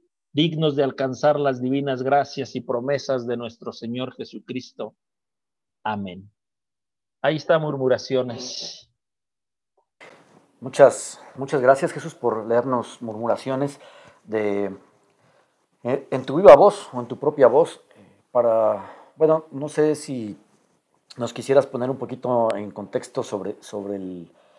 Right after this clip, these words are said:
Speaker 2: sobre el texto, eh, porque hay gente que nos escucha de, de otros, de otros países. Eh, yo entiendo cómo haces esta narración sobre, eh, el, el rezo, ¿no? Sobre el rosario que se da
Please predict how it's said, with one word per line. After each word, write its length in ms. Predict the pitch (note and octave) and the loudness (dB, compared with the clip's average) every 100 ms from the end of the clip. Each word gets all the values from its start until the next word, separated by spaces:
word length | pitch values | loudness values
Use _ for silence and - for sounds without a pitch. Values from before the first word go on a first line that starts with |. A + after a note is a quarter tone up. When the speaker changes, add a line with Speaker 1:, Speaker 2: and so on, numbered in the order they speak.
| _ _ _ _ _ | _ _ _ _ _
Speaker 2:
sobre 280 | - A#2 A#2 | -4 -2 -2
el 100 | G#2 | 4
texto, 540 | F3+ - C3 C3+ - - | 4 4 0 -2 -6 -18
eh, 420 | G#2 G#2 G2 G2+ F#2 | -8 -6 -6 -10 -10
porque 200 | A#2 C3+ | -4 -2
hay 40 | |
gente 180 | C#3+ C3 | 0 0
que 100 | C3 | -2
nos 120 | G#2+ | -4
escucha 400 | G#2+ - C3+ C#3+ | -8 -12 -2 2
de, 500 | A#2 G#2 G2+ F#2+ F#2+ - | 2 2 -2 -4 -10 -10
de 120 | G#2+ | -4
otros, 480 | A2+ A#2 B2 A2 - | -4 -2 -2 -4 -6
de 80 | B2 | -8
otros 240 | B2 A#2+ | -6 -4
países. 600 | - B2+ C#3+ C#3 C#3 - - - _ _ | 2 2 2 -2 -4 -6 -20 -20 _ _
Eh, 260 | F#2+ F#2+ F#2 _ _ - | -20 -20 -20 _ _ -6
yo 80 | A#2+ | -4
entiendo 600 | A#2 B2 A#2+ A2+ A2 G#2+ | -4 -4 0 0 -2 -6
cómo 340 | A#2+ A#2+ A#2 | -8 -4 0
haces 200 | A2+ A#2 | 0 -2
esta 200 | A#2 - A2 | -4 0 2
narración 720 | G2+ G2+ - A#2 A#2 A2+ A2 | 2 2 0 -4 -4 -6 -8
sobre, 500 | - G2 G2+ F#2 F2 | -6 -4 -4 -6 -10
eh, 60 | - _ _ _ _ _ - | -14 _ _ _ _ _ -18
el, 640 | G2+ - G2+ G2 G2+ G2+ - A2+ | -16 -16 -16 -14 -14 -16 -20 -18
el 100 | A2 | 2
rezo, 380 | C3+ C#3 - A2+ | 4 4 2 -4
¿no? 120 | B2 | -2
Sobre 220 | A#2+ A2+ | 0 0
el 60 | A2 | 0
rosario 440 | A2+ B2 B2 A#2+ | 2 4 4 0
que 80 | A2+ | -6
se 140 | - | -2
da 280 | A2 B2+ B2+ | 0 2 0